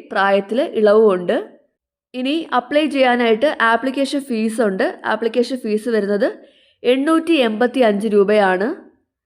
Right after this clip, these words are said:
ഫീമെയിൽ കാൻഡിഡേറ്റ്സിനും എസ് സി എസ് ടി കാൻഡിഡേറ്റ്സിനും ആപ്ലിക്കേഷൻ ഫീസ് അടയ്ക്കേണ്ടതായിട്ടില്ല. ഇനി എങ്ങനെയാണ് അപേക്ഷിക്കേണ്ടതെന്ന് നോക്കാം. അപേക്ഷിക്കേണ്ടത് ഓൺലൈനായിട്ടാണ്. അപേക്ഷിക്കേണ്ട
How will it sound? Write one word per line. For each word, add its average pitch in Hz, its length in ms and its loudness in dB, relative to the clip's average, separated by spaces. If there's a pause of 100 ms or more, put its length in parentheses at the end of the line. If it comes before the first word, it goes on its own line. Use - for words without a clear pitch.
(840)
ഫീമെയിൽ 277 400 -2
കാൻഡിഡേറ്റ്സിനും 254 600 0 (200)
എസ് 226 160 -2
സി 285 160 -4
എസ് 240 140 -4
ടി 262 120 -6
കാൻഡിഡേറ്റ്സിനും 214 580 0 (200)
ആപ്ലിക്കേഷൻ 220 440 -4
ഫീസ് 214 180 0
അടയ്ക്കേണ്ടതായിട്ടില്ല. 196 760 -2 (1300)
ഇനി 320 180 -6
എങ്ങനെയാണ് 311 480 -2 (140)
അപേക്ഷിക്കേണ്ടതെന്ന് 233 720 0
നോക്കാം. 240 260 -2 (140)
അപേക്ഷിക്കേണ്ടത് 220 680 0 (200)
ഓൺലൈനായിട്ടാണ്. 208 880 2 (920)
അപേക്ഷിക്കേണ്ട 233 560 2